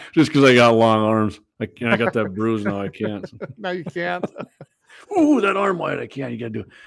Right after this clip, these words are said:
Speaker 2: I'm just kinda, I just hopped on his, uh, website. I was just gonna see if he had anything on there, but he might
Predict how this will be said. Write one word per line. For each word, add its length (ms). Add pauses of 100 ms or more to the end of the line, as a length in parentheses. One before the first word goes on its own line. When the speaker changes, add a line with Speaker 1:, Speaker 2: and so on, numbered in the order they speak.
(800)
Speaker 2:
I'm 140
just 180
kinda, 240
I 120
just 180
hopped 300
on 160
his, 260
uh, 220 (400)
website. 420
I 60
was 100
just 160
gonna 100
see 140
if 80
he 60
had 180
anything 300
on 240
there, 160
but 180 (760)
he 80
might 220